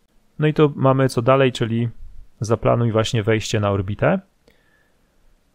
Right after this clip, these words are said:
Tak, zweryfikuj te parametry orbity. Ja już to sprawdzałem, że ja sobie tutaj zwiększę apoapsis. Tak, czyli tutaj sprawdź, czy tutaj wypalanie oms jest, e, potrzebne.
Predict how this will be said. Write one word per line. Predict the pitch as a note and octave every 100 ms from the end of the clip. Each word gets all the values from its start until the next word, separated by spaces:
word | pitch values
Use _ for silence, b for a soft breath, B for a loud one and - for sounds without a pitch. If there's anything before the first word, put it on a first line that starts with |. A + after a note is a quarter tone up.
| _ -
Tak, | - B2+
zweryfikuj | A2 A#2+ A2 C3+ A#2 G#2+ - B B
te | A2
parametry | A#2 A2 A#2+ A#2 G#2
orbity. | G#2 A2+ D#3
Ja | E3
już | D3+
to | D3+
sprawdzałem, | - B2+ A2 A#2+ F3 E3
że | C3 B2 A#2 G#2+ - -
ja | A2+
sobie | A2+ - A#2 - A2+
tutaj | A2 A2 G#2+ G2+
zwiększę | G#2+ A2+ G#2+ A2
apoapsis. | G2 - G#2+ - E3 F3 - _ - _ _ _ _ _ _ _ _ _ _ _ _ _ _ -
Tak, | A#2 A#2+
czyli | A#2
tutaj | - A2+ G#2+
sprawdź, | - A2 G#2 -
czy | G#2+
tutaj | G#2 - G#2 G2+
wypalanie | G#2+ A2 G#2+ G#2 G#2+ G#2
oms | A2 A2 G#2+ -
jest, | G#2 G2+ - G#2
e, | G2+
potrzebne. | G2 - - G#2+ G2 D#3+